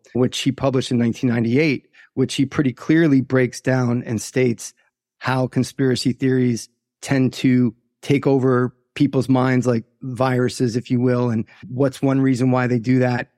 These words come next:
Because they're stuck looking for a soul or a group, uh, of core essential bad guys.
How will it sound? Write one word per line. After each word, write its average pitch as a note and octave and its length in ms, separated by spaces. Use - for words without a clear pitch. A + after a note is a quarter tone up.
Because C3 380
they're C3 120
stuck C#3 380
looking C3 400
for B2 280
a A#2 60
soul C3 720
or B2 180
a A2+ 80
group, B2+ 580
uh, B2+ 180
of B2+ 340
core C3+ 640
essential C3+ 500
bad B2 380
guys. A#2+ 480